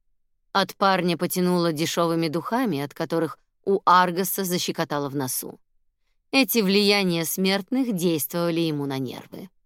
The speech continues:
"Потому что она важна для Брайана. Значит,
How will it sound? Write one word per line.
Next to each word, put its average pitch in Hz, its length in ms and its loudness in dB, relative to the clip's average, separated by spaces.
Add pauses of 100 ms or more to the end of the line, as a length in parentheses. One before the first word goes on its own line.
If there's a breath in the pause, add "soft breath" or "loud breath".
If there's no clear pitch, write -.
(880)
"Потому 143 440 2
что 151 240 -2
она 147 240 0
важна 151 420 0
для 160 200 0
Брайана. 196 680 -4 (400)
Значит, 196 680 0